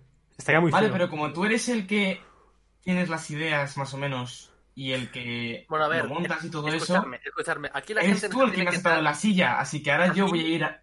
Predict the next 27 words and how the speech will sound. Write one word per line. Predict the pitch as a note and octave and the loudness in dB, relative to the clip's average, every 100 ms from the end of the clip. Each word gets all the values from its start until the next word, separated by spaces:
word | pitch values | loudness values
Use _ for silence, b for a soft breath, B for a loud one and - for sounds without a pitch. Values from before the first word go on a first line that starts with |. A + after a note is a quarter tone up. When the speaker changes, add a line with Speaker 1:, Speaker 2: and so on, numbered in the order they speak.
| _ | _
Speaker 2:
hacia | - F3 D#3+ | 0 2 0
ti. | D#3 G3 B3 - _ _ _ _ _ B B - | 4 2 2 -10 _ _ _ _ _ B B -10
Speaker 3:
Escuchadme, | - - D3 F3+ D3+ A#2 - | -10 -8 -4 -2 -2 -6 -6
la | C#3+ | -4
gente | C#3 G#3 G#3+ | -2 -4 -4
aquí | G3+ | -6
no | F#3+ | -12
se | |
tiene | F3 E3 | -14 -12
que | D3 | -10
traer | C#3+ C#3+ | -6 -6
de | |
nuestros | C#3 - | -8 -14
problemas | - B2+ C3+ C3+ | -6 -4 -4 -8
internos, | B2+ A#2 A2+ A2 | -8 -8 -6 -10
¿vale? | A2+ D#3 - - | -8 -8 -10 -14
Te-, | - | -10
estamos | - D#3+ G3 | -6 -4 -4
aquí | F#3+ G3+ | -6 -4
para | - D3+ | 0 0
Speaker 2:
Vale. | C#3 | 2
Speaker 3:
grabar | D3+ G3 - b b _ | 2 0 -2 b b _
un | D#3 | -14
podcast | D3 G3 - G#3+ | -4 -4 -4 -6
sobre | D3+ | -4
una | C3+ | -6
película. | A#2+ G#2+ G#2+ A2+ G2 | -6 -10 -16 -20 -20